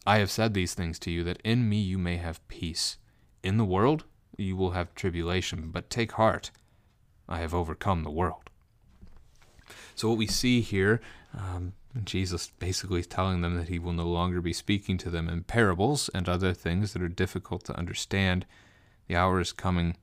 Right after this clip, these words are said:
when he will tell them plainly about the Father. I wonder if that hour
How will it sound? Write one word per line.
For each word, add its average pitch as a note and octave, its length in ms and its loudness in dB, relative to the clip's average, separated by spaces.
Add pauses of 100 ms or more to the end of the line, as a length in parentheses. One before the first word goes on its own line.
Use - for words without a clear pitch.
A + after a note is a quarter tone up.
(140)
when F2 180 -4
he F2+ 80 -4
will E2 120 -2
tell E2+ 220 -4
them E2 180 -4
plainly F2+ 500 -2
about - 280 -10
the - 100 -14
Father. E2 540 0 (3250)
I - 140 -8
wonder A#2+ 400 6
if A2 100 0
that F#2+ 260 0
hour F#2+ 460 4